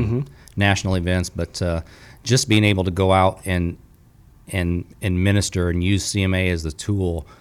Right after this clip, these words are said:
Speaker 2: the main tool to, uh,
Speaker 1: Yeah.
Speaker 2: to just go out and do any kind of motorcycle event. We do, you know, charity rides and, uh, secular rallies and, and things like that.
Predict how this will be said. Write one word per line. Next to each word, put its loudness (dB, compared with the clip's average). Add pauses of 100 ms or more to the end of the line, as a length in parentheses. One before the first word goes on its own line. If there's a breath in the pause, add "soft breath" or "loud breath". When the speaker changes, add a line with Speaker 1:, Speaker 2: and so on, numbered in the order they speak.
Speaker 2:
the -8
main 0
tool -4
to, -4
uh, -2 (440 loud breath)
Speaker 1:
Yeah. -2
Speaker 2:
to 0
just -2
go 0
out 2
and 0
do 0
any 2
kind 0
of 2
motorcycle 0
event. -2 (380 soft breath)
We -4
do, 0 (180)
you -4
know, -2
charity 2
rides 0
and, -4 (420 soft breath)
uh, -4 (420)
secular 0
rallies 0
and, -6
and -8
things -2
like -4
that. -2